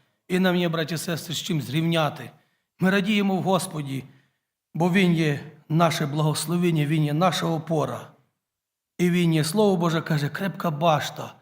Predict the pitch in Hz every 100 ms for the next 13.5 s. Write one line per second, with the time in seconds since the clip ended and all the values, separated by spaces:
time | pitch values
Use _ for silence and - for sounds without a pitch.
0 | _ _ _ - 180 196 156 196 254 254
1 | 233 226 226 214 202 202 - 214 214 165
2 | 147 160 - - 202 151 - 127 120 -
3 | - _ _ 175 202 277 233 226 190 208
4 | 180 - 185 170 208 262 202 190 - 185
5 | - 220 190 180 170 143 147 - - _
6 | _ _ _ 160 254 247 254 - - 226
7 | 247 285 220 - - - _ _ - 202
8 | 254 175 233 233 277 269 254 220 214 208
9 | 170 - - - - 180 254 208 - -
10 | - _ _ _ _ - 127 196 240 202
11 | 233 160 120 - - _ _ 151 190 175
12 | 208 254 247 247 226 208 - 190 190 202
13 | - 143 131 113